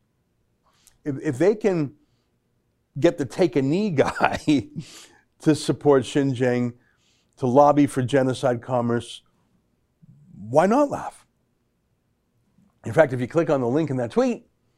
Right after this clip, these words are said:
they're positively proud of it. Tiananmen Square embodies Chinese people's confidence, pride. Let me read an excerpt. "If the incident thirty-two years ago,"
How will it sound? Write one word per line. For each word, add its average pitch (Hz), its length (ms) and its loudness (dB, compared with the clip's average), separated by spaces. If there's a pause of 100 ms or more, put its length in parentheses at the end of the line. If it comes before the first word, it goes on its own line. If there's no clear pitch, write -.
(840)
they're 156 100 2
positively 175 480 2
proud 254 320 4
of 131 60 -2
it. - 200 -12 (1300)
Tiananmen 196 440 -2
Square 160 360 -2
embodies 135 880 -4 (500)
Chinese 180 400 -4
people's 180 360 -8
confidence, - 960 -10 (200)
pride. 180 520 -8 (1300)
Let 123 100 -4
me 123 60 0
read 123 120 0
an 101 100 -6
excerpt. 117 520 -6 (840)
"If 226 160 4
the 233 120 0
incident 247 460 2
thirty-two 208 360 -2
years 190 340 -4
ago," 113 420 -2